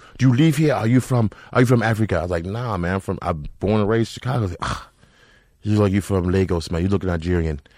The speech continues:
In Nigeria, you be a pretty boy." <laughs> I was like, "A pretty boy? What's that?" He's like, "The way you dress, the way you act, man, you'd be a pretty boy."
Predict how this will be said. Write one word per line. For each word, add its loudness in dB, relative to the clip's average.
In 2
Nigeria, 2
you 0
be 2
a 2
pretty -2
boy." -2
<laughs> 4
I 2
was 2
like, 4
"A 0
pretty 0
boy? -2
What's -2
that?" 2
He's -4
like, -2
"The 0
way 2
you 0
dress, 0
the -4
way -2
you -2
act, -2
man, -2
you'd -4
be -4
a -4
pretty -6
boy." -8